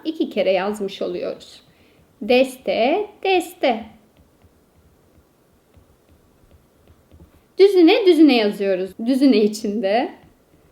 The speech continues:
Düzine, düzine. Harf sayılarını sayıyoruz. Kaç tane harften oluştu deste deste yazdığımızda?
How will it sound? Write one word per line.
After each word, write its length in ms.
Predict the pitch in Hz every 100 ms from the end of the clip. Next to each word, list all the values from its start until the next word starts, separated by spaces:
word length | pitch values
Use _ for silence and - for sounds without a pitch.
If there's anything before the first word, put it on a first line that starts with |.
| _ _ _ _ _
Düzine, 800 | 240 269 247 196 175 190 247 359 392 - _ _ _ _ _ _ _ _ _ _ _ _ _ _ - _ -
düzine. 480 | 320 320 247 165 - - _ _ _ _ _ _ _ _ _ _ _ _ - _ _ _ _ _ _ 80 _ _ 82 _ _ _ _ _ _ _ _ _ _ _ _ _ _ _ _ - _ - - _ _
Harf 260 | - 392 571
sayılarını 540 | - 523 466 440 440 440
sayıyoruz. 760 | 415 311 254 220 226 359 - -
Kaç 280 | 392 466 -
tane 200 | 302 254
harften 540 | 254 247 226 220 226
oluştu 720 | 220 208 214 220 - 202 202 208
deste 380 | 214 214 208 196
deste 300 | 196 - 185
yazdığımızda? 1160 | 185 180 175 196 180 180 170 - 196 262 415